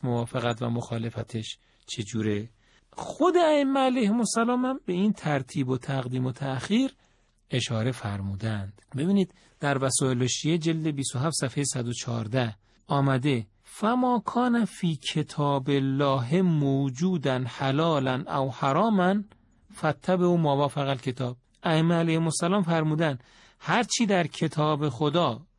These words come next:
اون مضمون حدیث رو داشت، کتاب خدا یعنی قرآن، حالا حلال یا حرام، آن را تبعیت کنید. یعنی اگر در کتاب خدا راجع به حکم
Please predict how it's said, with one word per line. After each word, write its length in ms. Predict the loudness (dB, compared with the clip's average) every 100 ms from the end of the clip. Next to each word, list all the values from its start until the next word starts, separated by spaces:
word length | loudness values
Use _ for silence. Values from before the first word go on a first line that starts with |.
| -4
اون 220 | 0 2
مضمون 480 | 2 0 0 -2 -2
حدیث 500 | -2 -2 -2 -4 -4
رو 100 | 0
داشت، 560 | 2 2 2 0 -6 _ _ -14
کتاب 320 | -6 -4 -2
خدا 200 | 0 0
یعنی 180 | 2 0
قرآن، 520 | 0 0 0 -2 -6 _ _ _ _ _
حالا 300 | -4 0 2
حلال 420 | 2 2 4 4
یا 140 | 4
حرام، 420 | 4 2 0 -2 -6 _ _ _ _ _ 2
آن 260 | 4 4
را 400 | 2 2 2 0 -8 _ _ _ _
تبعیت 640 | -6 -2 -2 -2 -6 -6
کنید. 460 | -14 -16 -18 _ _ _ _ _ _ _ _ _ -6
یعنی 500 | 0 2 4 2 -2 _ _ _ _ _
اگر 440 | -2 0 2 2
در 380 | 0 -2 0 0 -4 _ _ _ _ _ -8
کتاب 560 | -6 -2 0 0 0
خدا 540 | -2 0 0 2 0 -4 -12 -6
راجع 400 | -2 -2 -2 -2
به 320 | 0 0 0
حکم 680 | 0 -2 -2 0 0 0 -4